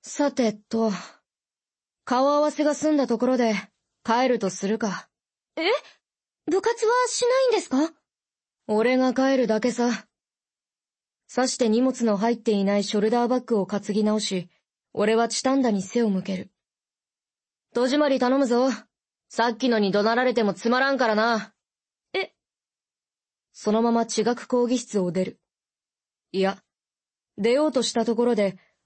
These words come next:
Speaker 1: 俺はチタンダの鋭い声に呼び止められた。
Speaker 2: 待ってください！
Speaker 1: 振り返るとチタンダは、到底考えられないことを告げられたかのように、きょとんとしていた。
Speaker 2: 私、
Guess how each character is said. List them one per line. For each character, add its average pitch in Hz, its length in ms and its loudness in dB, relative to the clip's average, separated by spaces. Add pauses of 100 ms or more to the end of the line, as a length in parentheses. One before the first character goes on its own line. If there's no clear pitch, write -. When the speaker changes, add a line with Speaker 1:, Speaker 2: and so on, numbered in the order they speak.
Speaker 1:
俺 220 220 2
は 240 120 2
チ - 140 -6
タ 277 100 0
ン 277 60 2
ダ 254 100 2
の 190 100 0
鋭 254 440 0
い 247 80 0
声 240 220 0
に 196 140 2
呼 180 80 2
び 208 100 0
止 233 100 0
め 226 120 0
ら 220 80 0
れ 208 80 -2
た。 202 120 -10 (1300)
Speaker 2:
待 440 100 2 (100)
っ 587 40 -20
て 587 100 0
く 466 80 0
だ 494 120 2
さ - 20 -4 (260)
い！ - 100 -8 (1160)
Speaker 1:
振 220 140 -4
り 262 120 0
返 277 200 2
る 262 100 0
と 208 160 0
チ - 160 -8
タ 247 120 2
ン 240 60 2
ダ 220 100 0
は、 185 240 -2 (480)
到 254 220 0
底 277 200 2
考 269 320 0
え 294 80 2
ら 294 100 0
れ 302 100 0
な 294 120 2
い 277 80 0
こ 226 100 -2
と 226 120 0
を 190 100 0
告 190 240 -2
げ 226 40 2
ら 240 80 0
れ 254 120 0
た 269 100 0
か 262 100 0
の 208 140 0
よ 208 160 2
う 214 40 2
に、 185 240 -2 (200)
き - 100 -4
ょ 202 80 0
と 254 140 2
ん 254 60 0
と 226 100 0
し - 120 -6
て 196 100 -6
い 180 100 -8
た。 196 140 -12 (1300)
Speaker 2:
私、 359 400 -2